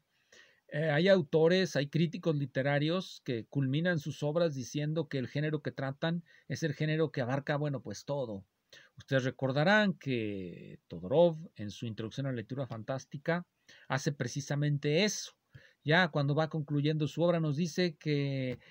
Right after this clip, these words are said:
eh, la teoría de géneros que él está trabajando, pues prácticamente puede abarcar toda la literatura,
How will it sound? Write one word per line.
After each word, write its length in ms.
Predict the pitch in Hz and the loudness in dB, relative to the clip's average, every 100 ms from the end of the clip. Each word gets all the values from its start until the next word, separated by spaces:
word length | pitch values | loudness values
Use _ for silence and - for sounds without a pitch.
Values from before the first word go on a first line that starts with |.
| - - | -20 -10
eh, 320 | 127 127 127 123 | -2 2 2 2
la 340 | 131 127 123 | 0 0 0
teoría 280 | 139 139 170 | 2 4 2
de 80 | 147 | 2
géneros 480 | 160 165 160 139 | 0 0 -2 -4
que 100 | - | -4
él 80 | 156 | -2
está 240 | 147 - 151 | -2 -4 -4
trabajando, 560 | 156 135 156 190 170 | -2 -2 -2 0 0
pues 160 | 135 113 | -2 -6
prácticamente 880 | _ 143 147 143 139 131 143 135 135 | _ -2 -2 -4 -4 -2 -2 -2 -4
puede 300 | 139 143 139 | -2 -2 0
abarcar 400 | 131 123 139 135 | -2 -4 -6 -2
toda 260 | 139 139 | 0 0
la 80 | 139 | 0
literatura, 720 | 139 - 151 143 233 330 - | -2 -2 -2 -2 -2 0 -2